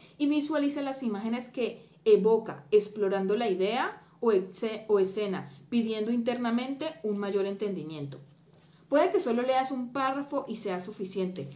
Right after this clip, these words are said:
Lo que importa es que hagamos diariamente lo que podamos para volver a alinear nuestros pensamientos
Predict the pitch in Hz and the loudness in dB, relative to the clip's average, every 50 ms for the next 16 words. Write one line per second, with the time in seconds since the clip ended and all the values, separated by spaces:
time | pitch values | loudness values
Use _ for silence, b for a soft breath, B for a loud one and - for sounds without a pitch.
0 | B B B - 285 320 370 415 427 - - 381 381 359 339 339 - 320 311 302 | B B B 4 8 8 8 8 8 4 4 2 4 4 2 2 0 0 2 0
1 | 294 - 320 311 - 240 226 226 - - 277 - - - 233 226 208 202 196 196 | 0 -2 -4 -4 -2 -2 -2 -2 -4 -6 -8 -8 -8 -10 -8 -6 -4 -4 -4 -4
2 | 202 214 220 214 214 233 247 240 233 233 240 233 226 233 240 240 233 254 254 262 | -4 -4 -6 -4 -4 -2 0 0 0 0 0 0 0 0 0 0 -2 -2 -2 -4
3 | 247 240 - 220 - - 170 165 180 190 202 226 254 277 - - - 247 233 - | -6 -6 -8 -8 -8 -6 -4 -2 -2 -2 -2 -2 -4 -6 -8 -8 -8 -6 -4 -4
4 | 185 175 170 165 170 170 175 190 202 220 208 208 185 175 156 156 156 156 156 165 | -4 -4 -4 -4 -4 -2 -2 -2 -2 0 0 0 0 -2 -2 -6 -10 -10 -8 -4
5 | 180 233 330 427 B B B B B - 220 220 226 226 - - - 208 190 190 | -2 -2 -2 -4 B B B B B -4 0 0 2 0 0 -2 -4 -6 -6 -4
6 | - 196 190 190 185 185 170 165 180 202 233 247 269 277 330 370 381 - - | -2 0 0 0 0 -2 -4 -2 0 0 0 0 -2 -2 -4 -4 -4 -6 -10